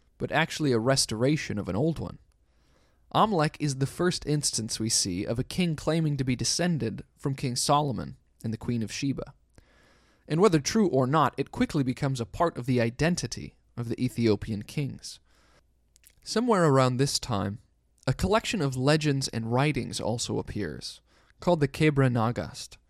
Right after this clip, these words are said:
which was the foundation of this claim. The Kebra Nagast also includes two other claims, that the Ark of the Covenant was moved from Jerusalem to Ethiopia,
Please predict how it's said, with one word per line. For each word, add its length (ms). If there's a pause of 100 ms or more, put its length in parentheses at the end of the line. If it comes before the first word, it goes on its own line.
(420)
which 180
was 140
the 80
foundation 680
of 120
this 160
claim. 420 (760)
The 80
Kebra 320
Nagast 480
also 360
includes 400
two 220
other 160
claims, 560 (560)
that 140
the 140
Ark 320 (120)
of 100
the 60
Covenant 480
was 160
moved 420
from 200
Jerusalem 720
to 160
Ethiopia, 720